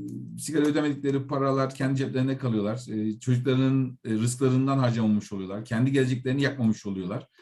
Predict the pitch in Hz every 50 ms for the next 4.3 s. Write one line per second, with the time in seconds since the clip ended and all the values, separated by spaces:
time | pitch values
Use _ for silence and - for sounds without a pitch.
0 | _ _ - - 139 - 143 139 147 139 143 139 147 165 180 - - 127 107 -
1 | - - _ _ _ _ _ - 104 104 104 - 127 123 131 135 143 143 139 -
2 | 143 131 135 131 - 160 151 147 151 - - - _ _ - - 110 107 104 107
3 | 113 120 123 127 127 127 127 131 131 127 123 117 - - 110 117 131 160 185 170
4 | 143 120 - - - -